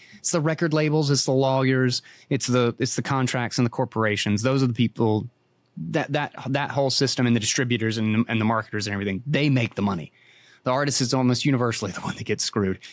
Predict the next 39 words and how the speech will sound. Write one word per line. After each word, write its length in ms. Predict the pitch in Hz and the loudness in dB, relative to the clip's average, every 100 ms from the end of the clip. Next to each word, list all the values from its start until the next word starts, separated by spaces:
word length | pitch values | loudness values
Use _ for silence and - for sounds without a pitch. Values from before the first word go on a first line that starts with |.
| - | 0
And 80 | 247 | 2
people 180 | 277 | 4
don't 100 | 269 262 | 4 4
even 120 | 247 | 6
know 80 | 220 | 4
who 100 | 196 | 4
the 80 | |
artist 300 | 180 160 151 | 2 0 -2
is 240 | - 127 117 | 0 0 2
a 40 | |
lot 180 | 101 95 | 2 0
of 40 | 98 | -2
the 40 | |
time. 360 | - 98 90 90 _ _ - | -4 -2 -2 -4 _ _ -2
You 80 | |
know, 120 | 131 165 | 0 2
like, 180 | 147 | 0
the 60 | 135 | 2
number 160 | 139 147 | 2 2
of 60 | |
people 240 | 131 135 135 | 0 0 2
who 80 | 123 | 2
work, 360 | 117 123 - _ _ _ _ | 0 -4 -8 _ _ _ _
like, 140 | 120 | -2
are 80 | 113 | 0
important 460 | 110 101 131 123 - | 0 2 0 0 0
in, 100 | 113 | 0
like, 160 | 107 95 | 2 0
some 180 | 120 | 0
sort 140 | 113 110 | 0 -2
of 80 | 95 | -2
film 240 | 110 113 | 0 0
project 460 | 110 113 117 117 117 | 0 -2 -2 -4 -4
or 40 | |
whatever 240 | 117 117 | -2 0
and 80 | 113 | 0
get 200 | 104 - | -2 -4
zero 440 | 113 104 107 120 120 | -4 -2 2 2 2
recognition. 800 | 117 113 117 110 110 127 120 | 0 -2 -2 -2 0 -2 -2